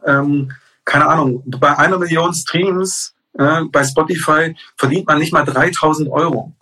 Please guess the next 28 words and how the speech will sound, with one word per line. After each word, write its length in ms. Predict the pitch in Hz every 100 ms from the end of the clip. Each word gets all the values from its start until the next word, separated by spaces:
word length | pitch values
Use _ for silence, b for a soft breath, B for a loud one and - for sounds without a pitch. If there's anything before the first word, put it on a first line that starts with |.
| -
Das 140 | 127
muss 100 | 147
man 80 | 160
sich 140 | 143
mal 100 | 143
durch 140 | 135 131
den 80 |
Kopf 220 | 131 127 -
gehen 120 | 127
lassen. 320 | 107 107 104 B B
Wenn 100 | 131
man 100 | 127
dann 160 | 135 185
aber 240 | 165 151
weiß, 480 | 135 170 175 180 - b b
dass 220 | - 135
eine 100 | 147
Platte 240 | 135 156 175
irgendwie 260 | 156 151
fünfzehntausend 440 | 139 180 190 - 165
bis 140 | 139
zwanzigtausend 580 | 156 156 156 143 143 143
Euro 180 | 139 147
in 80 | 143
der 80 |
Produktion 480 | 131 135 131 151 190
gekostet 480 | 190 147 120 - 127
hat, 240 | 139 165